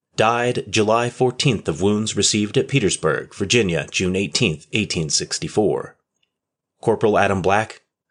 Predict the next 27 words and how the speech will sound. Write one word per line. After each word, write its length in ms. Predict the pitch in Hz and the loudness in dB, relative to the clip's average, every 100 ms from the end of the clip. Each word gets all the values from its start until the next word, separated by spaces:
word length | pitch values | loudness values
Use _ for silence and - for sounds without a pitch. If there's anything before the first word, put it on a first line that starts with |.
| _ - | _ 0
died 360 | 107 117 127 | 2 2 0
July 380 | 113 113 110 117 | 0 2 4 2
ninth, 340 | 123 95 80 - | 2 0 -2 -4
eighteen 340 | 98 - 101 | -4 -2 -2
sixty-three, 640 | 90 107 - 104 - 120 117 | 0 -2 -4 -4 -2 0 2
of 100 | 101 | 2
wounds 320 | 113 113 113 | 0 0 -2
received 440 | 113 123 117 113 | 0 2 2 0
at 80 | 110 | 0
Fredericksburg, 600 | 113 107 113 - 110 104 | 0 0 -2 0 0 0
Virginia, 560 | 110 107 117 110 104 104 | -2 0 2 2 2 2
May 240 | 98 110 | 2 0
thirteenth, 540 | 107 113 - 110 107 - | 0 -2 0 -2 -2 -4
eighteen 340 | 123 - 85 | -4 -2 -2
sixty-two. 800 | 78 85 - - 90 117 82 57 - _ _ _ _ _ _ _ _ _ _ - | -2 -4 -6 -6 -2 -2 -2 -6 -14 _ _ _ _ _ _ _ _ _ _ -2
Corporal 360 | 127 123 117 | 0 2 2
David 320 | 104 113 110 | 4 2 4
M. 180 | 107 101 | 2 2
Smith, 420 | - 120 113 - _ _ _ _ | 0 2 0 -2 _ _ _ _
killed 280 | - 139 127 | 0 0 0
at 120 | 123 | 0
Gettysburg, 520 | 131 123 104 113 117 | 0 0 0 0 0
Pennsylvania, 760 | 113 113 131 117 95 82 76 73 _ _ _ | 0 0 0 2 2 0 -2 -6 _ _ _
July 400 | - 95 92 104 | -4 2 2 2
second, 480 | 104 123 - 78 - - | 0 -2 -2 -6 -6 -6
eighteen 380 | 107 - 85 | -4 -4 -4
sixty-three. 840 | - - - 90 - 104 85 73 | -4 -8 -10 -12 -4 -2 -2 -4